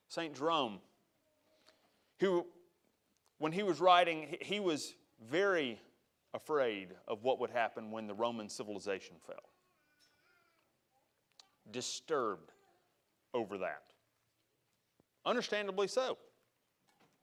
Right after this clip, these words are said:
'Cause there was a lot of order that was provided by ancient Rome. But Augustine, thankfully, came along and said,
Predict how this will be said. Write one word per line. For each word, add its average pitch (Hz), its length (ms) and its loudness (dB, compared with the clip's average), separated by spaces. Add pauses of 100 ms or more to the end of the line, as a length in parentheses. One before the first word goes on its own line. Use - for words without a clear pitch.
(540)
'Cause 117 120 -10
there 180 100 2
was 190 100 2
a 170 40 2
lot 175 220 8
of 180 100 2
order 170 420 6 (260)
that 139 120 4
was 135 120 0
provided 107 520 2 (1500)
by 123 160 4
ancient 123 340 -4
Rome. 143 260 -4 (2500)
But 117 320 -2 (2250)
Augustine, 156 540 -2 (420)
thankfully, 120 600 -8
came 127 220 -8
along 120 360 -4
and 113 120 -12
said, 117 200 -4